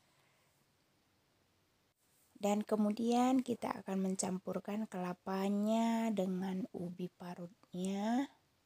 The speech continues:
Ini kelapanya sekitar satu butir yang sudah diparut ya, teman-teman. Oke, kita akan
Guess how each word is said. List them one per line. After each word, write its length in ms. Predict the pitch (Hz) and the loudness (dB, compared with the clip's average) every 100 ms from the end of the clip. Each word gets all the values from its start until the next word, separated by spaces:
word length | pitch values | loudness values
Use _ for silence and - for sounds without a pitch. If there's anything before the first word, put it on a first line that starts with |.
| _ _ _ _ _ _ _ _ _ _ _ _ _ _ _ 202 | _ _ _ _ _ _ _ _ _ _ _ _ _ _ _ -4
Ini 160 | 196 202 | -2 -2
kelapanya 640 | 202 196 - 190 190 196 202 | -4 -4 -4 -2 0 0 0
sekitar 480 | - - 175 - 180 190 | -2 -4 -10 -6 -4 -4
satu 400 | - 175 - 175 | -6 -10 -12 -12
butir 640 | 175 170 165 _ 185 185 | -10 -10 -12 _ -2 0
yang 320 | 185 175 170 | 0 -4 -8
sudah 320 | 170 180 175 170 | -10 -12 -14 -12
diparut 640 | 180 - 170 156 165 180 - | -14 -12 -14 -12 -12 -12 -12
ya, 160 | 160 165 | -18 -20
teman-teman. 880 | 202 190 202 - 175 165 175 202 233 - _ _ _ _ _ _ _ _ _ _ _ _ _ | -18 -20 -20 -18 -12 -10 -8 -10 -12 -16 _ _ _ _ _ _ _ _ _ _ _ _ _
Oke, 560 | - 196 190 196 202 214 | -20 -12 -6 -4 -2 -4
kita 320 | - 185 - | -6 -12 -12
akan 320 | 156 175 196 | -14 -16 -16